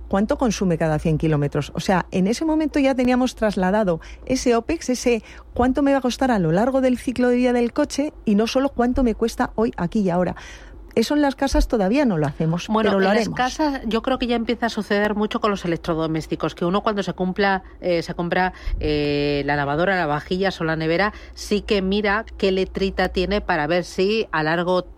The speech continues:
Speaker 2: plazo le va a salir más rentable o le va a salir como,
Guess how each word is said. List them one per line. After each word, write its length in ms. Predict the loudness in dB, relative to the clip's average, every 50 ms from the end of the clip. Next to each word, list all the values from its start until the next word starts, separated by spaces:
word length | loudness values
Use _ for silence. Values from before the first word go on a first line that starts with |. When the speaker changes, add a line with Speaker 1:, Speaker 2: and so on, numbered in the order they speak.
| -20 -20 -20 -20 -20 -16 -2
Speaker 2:
plazo 540 | 0 2 2 2 0 -2 -4 -2 -2 -2 -4 -10 -16 -20 -20 -10 -6
le 180 | -4 -2 0
va 60 | 0 0
a 60 | -2
salir 280 | -2 -4 -4 -2 -2
más 180 | 0 0 -2 0
rentable 600 | 0 -2 -4 -2 -2 -2 -2 0 -2 -2 -2 -4
o 380 | -4 -6 -6 -4 -2 -2 -2 -2
le 140 | -2 -4 -4
va 80 | -4
a 20 | -4
salir 260 | -2 -2 -2 -2 -4
como, 640 | -2 -4 -4 -2 -2 0 0 0 -2 -2 -4 -6 -8